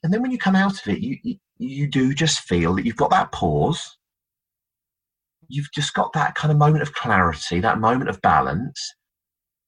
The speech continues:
And then you can decide, how do you want to respond to that really stressful email that someone sent you with lots of capitals and exclamation marks that you really would just want to fire off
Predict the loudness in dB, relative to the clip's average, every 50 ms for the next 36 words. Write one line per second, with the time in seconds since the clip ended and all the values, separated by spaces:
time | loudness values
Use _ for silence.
0 | _ _ _ _ _ _ _ -2 2 4 6 6 6 8 8 8 8 6 4 0
1 | -2 -2 -2 -2 0 2 2 4 4 4 2 2 0 -2 0 2 2 4 6 6
2 | 6 6 6 6 6 6 4 2 2 0 0 0 0 0 0 0 0 0 0 0
3 | 0 0 2 0 0 0 -2 -4 -2 -2 0 0 2 2 2 2 2 2 0 -2
4 | -2 -2 0 0 2 2 0 0 0 0 0 0 0 0 0 0 0 2 2 2
5 | 2 0 -2 -6 -4 -2 -2 -2 -2 -4 -4 -4 -4 0 0 0 0 -2 -2 -2
6 | 0 2 4 4 2 2 2 2 2 2 2 0 0 -2 -2 0 2 2 4 4
7 | 2 2 2 2 0 -2 -2 0 0 0 0 0 2 4 4 4 4 2 0 0